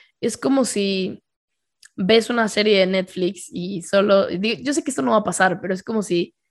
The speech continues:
solo sacan tres episodios y no te dicen qué pasa después y te van a decir, "Ah, pues no los hemos sacado, no los hemos hecho, tal vez en un año, pero ahí se quedó". Y sé que pueden haber sus excepciones de la cancelan, en lo que quieras, pero es como hacer algo a medias. Entonces creo que si vas a hacer algo,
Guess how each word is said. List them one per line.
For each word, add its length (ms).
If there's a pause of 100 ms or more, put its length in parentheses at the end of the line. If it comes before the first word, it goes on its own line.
(380)
solo 320
sacan 420
tres 200
episodios 800 (540)
y 300
no 200
te 120
dicen 720
qué 100
pasa 220
después 380
y 80
te 80
van 80
a 40
decir, 140
"Ah, 400
pues 160
no 160
los 180
hemos 180
sacado, 320
no 100
los 140
hemos 200
hecho, 240
tal 140
vez 180
en 160
un 120
año, 280 (380)
pero 160
ahí 100
se 120
quedó". 420 (300)
Y 100
sé 120
que 80
pueden 220
haber 160
sus 140
excepciones 420
de 80
la 100
cancelan, 460
en 100
lo 100
que 100
quieras, 260
pero 100
es 80
como 160
hacer 160
algo 220
a 40
medias. 520 (280)
Entonces 440
creo 160
que 100
si 140
vas 100
a 60
hacer 180
algo, 520